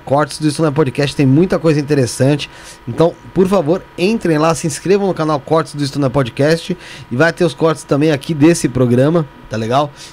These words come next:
Então se inscrevam lá no canal, não esqueçam. Tá? É bem importante pra gente ter vocês lá no canal de cortes do Isto Não É Podcast. Ativa o sino de notificações. Se inscreva aqui também nesse canal Isto Não É Podcast. Ativa o sino de notificações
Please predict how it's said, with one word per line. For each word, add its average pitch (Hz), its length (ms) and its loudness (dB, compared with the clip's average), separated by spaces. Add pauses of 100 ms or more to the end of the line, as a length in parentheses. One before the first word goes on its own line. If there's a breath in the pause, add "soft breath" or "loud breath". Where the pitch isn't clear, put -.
Então 131 260 -4
se 160 140 -4
inscrevam 143 460 0
lá 131 100 0
no 127 80 -2
canal, 156 320 0
não 151 160 4
esqueçam. 143 640 0 (420)
Tá? 120 180 -2
É 123 80 -2
bem 131 140 2
importante 135 420 0
pra 131 160 0
gente 127 300 -4
ter 139 100 2
vocês 123 360 -2
lá 120 200 0 (400 loud breath)
no 123 100 2
canal 123 280 0
de 107 80 -6
cortes 127 320 0
do 123 80 -2
Isto 120 140 -2
Não 123 40 2
É - 20 -8
Podcast. 135 380 -2
Ativa 165 380 0
o - 20 0
sino 147 340 0
de 131 200 2
notificações. 147 680 0 (260 loud breath)
Se - 140 -2
inscreva 185 400 4
aqui 170 100 -8
também 160 260 2
nesse 147 180 0
canal 147 320 0
Isto 185 320 2
Não 160 160 2
É 156 40 2
Podcast. 147 640 -2 (300 loud breath)
Ativa 175 400 2
o 160 60 2
sino 180 280 4
de 151 80 0
notificações 147 840 0